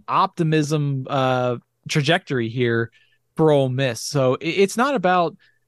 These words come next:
being first in the S E C and scoring defense. It's about havoc plays for me when you, when you have an offense like Lane Kiffin.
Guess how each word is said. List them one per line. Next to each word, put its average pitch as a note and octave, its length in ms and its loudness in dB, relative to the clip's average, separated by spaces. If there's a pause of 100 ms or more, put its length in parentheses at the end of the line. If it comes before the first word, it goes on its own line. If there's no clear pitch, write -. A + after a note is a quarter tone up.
(480)
being F3 240 0
first E3+ 360 -2
in D#3 60 -2
the C3+ 120 -2
S C#3 200 -4
E D3 80 -4
C C#3 280 0
and B2+ 100 -2
scoring C3 420 0
defense. A#2+ 580 -4 (200)
It's E3 240 -2
about D3+ 420 0 (160)
havoc C#3 440 -4
plays A#2 360 -4
for A#2+ 120 -6
me A2+ 280 0
when A2+ 180 -4
you, A#2 180 -4 (100)
when C#3 100 -2
you A#2+ 100 0
have C#3 240 -2
an B2 80 -4
offense A2+ 460 -6
like A2 200 -6
Lane A2 200 -2
Kiffin. A#2 420 -6